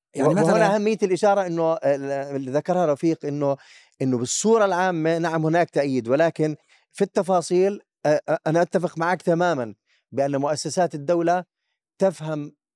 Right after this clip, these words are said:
Speaker 2: أكثر بكثير
Speaker 1: يعني
Speaker 2: من
Speaker 1: أضرب لك
Speaker 2: السياسيين.
Speaker 1: مثال، تتذكر أنت لما توني بلير أراد أن يدخل مع جورج دبليو بوش في مشروع غزو العراق، كثير من الناس في مؤسسات الدولة حذروه، قالوا له: "هذا فيه، آه، انتهاك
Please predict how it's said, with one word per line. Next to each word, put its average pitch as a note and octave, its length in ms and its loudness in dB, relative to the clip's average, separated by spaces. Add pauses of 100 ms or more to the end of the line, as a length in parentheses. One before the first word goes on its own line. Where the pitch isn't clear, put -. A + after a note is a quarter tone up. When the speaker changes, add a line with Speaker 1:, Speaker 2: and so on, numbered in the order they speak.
Speaker 2:
أكثر F3+ 340 0
بكثير F#3 600 0
Speaker 1:
يعني F#3+ 120 2
Speaker 2:
من - 100 2
Speaker 1:
أضرب A3 160 2
لك A#3+ 80 4
Speaker 2:
السياسيين. A3+ 200 2
Speaker 1:
مثال، G3 260 2
تتذكر F3+ 440 -2
أنت F3 160 -4
لما C#3+ 480 -2
توني D#3+ 280 -2
بلير C#3+ 380 -2
أراد C#3 240 -2
أن C3+ 200 -6
يدخل B2+ 460 -6
مع A#2 120 -8
جورج B2+ 380 -4
دبليو C3 340 -2
بوش - 420 -8 (200)
في - 140 -8
مشروع C3 460 0
غزو B2+ 260 -6
العراق، B2+ 380 -4 (320)
كثير B3 560 2
من F3 480 -2 (300)
الناس C#3+ 640 -2
في - 100 -10
مؤسسات D#3+ 500 -6
الدولة D3 320 -2
حذروه، F3 500 0 (280)
قالوا D3+ 280 2
له: D#3+ 180 2 (260)
"هذا F#3 300 2
فيه، F#3+ 680 -2 (160)
آه، C#3 540 -6
انتهاك D3+ 520 0